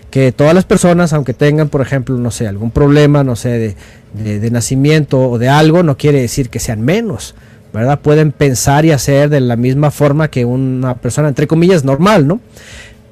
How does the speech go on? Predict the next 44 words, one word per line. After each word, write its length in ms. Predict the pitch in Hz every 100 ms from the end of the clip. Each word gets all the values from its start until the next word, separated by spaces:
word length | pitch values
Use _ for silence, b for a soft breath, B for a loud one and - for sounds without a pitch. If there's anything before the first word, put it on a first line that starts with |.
| -
Eh, 280 | - 143 143 135
porque 220 | 165 147
al 80 | 202
final 200 | 185 226
de 80 | 233
cuentas 320 | 208 208 185
el 80 | 170
gran 120 | 175
ministro 380 | 185 180 170 175
que 80 | 175
iba 80 | 180
a 40 |
estar 200 | 156 175
ahí 100 | 190
tampoco 340 | 214 175 139 143
iba 100 | 127
a 20 |
ser 160 | 131
perfecto, 500 | 110 147 240 269 -
tenía 360 | 101 131 143 151
que 140 | 147 135
purificarse 640 | 151 139 135 139 143 127
a 20 |
sí 100 | 123
mismo 460 | 165 247 214 147 107 -
para 200 | - 127
purificar 500 | 120 127 127 123 139
a 120 | 135 120
todo 160 | - 139
el 80 |
pueblo. 400 | 120 208 240 143 - B B B B B -
Entonces 420 | 143 135 185 170 185
lo 80 |
que 80 | 170
estaba 240 | 156 170 170
diciendo, 460 | 160 - 160 160
lo 80 | 143
que 80 | 151
dice 160 | 160 -
el 80 |
texto 380 | - 170 147 190
más 180 | 165 147
bien 240 | 143 156
es, 320 | 151 160 160